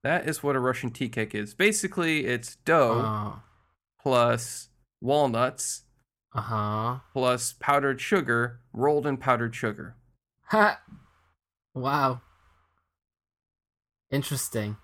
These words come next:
Speaker 2: It looks very floury. Interesting.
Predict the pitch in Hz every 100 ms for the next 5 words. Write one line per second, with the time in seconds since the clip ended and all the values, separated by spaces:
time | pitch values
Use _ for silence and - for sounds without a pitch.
0 | _ 135 170 160 131 147 151 147 - 139
1 | 135 123 107 107 - - _ _ _ _
2 | _ _ _ _ _ _ _ _ _ _
3 | _ _ _ _ 123 - 120 - 101 101